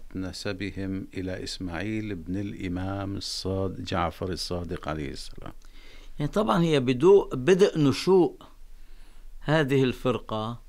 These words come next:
Speaker 2: طبعًا انطلق من هذا، أنهم كانوا يعتقدون بأن الإمامة بعد الإمام جعفر الصادق إلى ولده إسماعيل وليس إلى ولده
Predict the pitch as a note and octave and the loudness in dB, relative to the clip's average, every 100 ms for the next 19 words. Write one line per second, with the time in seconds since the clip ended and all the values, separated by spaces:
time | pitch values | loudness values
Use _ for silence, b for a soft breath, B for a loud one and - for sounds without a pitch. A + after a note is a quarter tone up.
0 | - F#3 F#3+ E3 E3+ D#3 - E3 D#3+ - | -2 2 4 4 4 0 0 2 2 2
1 | D3+ C#3 C3+ A2 G#2 G#2 b b D3 D#3 | 0 2 2 0 -2 -10 b b 0 4
2 | D3 D3 C#3+ D#3+ C#3+ B2+ A#2+ B2+ C3 B2+ | 4 4 2 4 4 2 0 -2 0 2
3 | C#3+ D#3+ C3 C3 C3+ C3 A#2 A2+ B2+ C#3+ | 2 2 2 2 2 2 2 2 2 4
4 | C3 A2 G#2+ B2 A2 B2 B2+ C3+ C3 A#2 | 4 2 0 -2 0 -2 0 2 2 2
5 | C3 - B2+ A#2+ - C#3+ D3 C#3+ C#3 C3 | -2 0 -2 -2 0 0 0 -2 0 2
6 | B2 B2 C3 A#2+ A#2+ - B2+ A#2+ C3 D#3 | 2 2 2 0 0 -2 -2 0 0 2
7 | D3+ D3+ E3+ D#3+ - C3 C3 B2 A#2+ A#2+ | 2 4 4 2 0 0 2 2 2 2
8 | B2+ B2 B2+ D3 | 0 2 2 0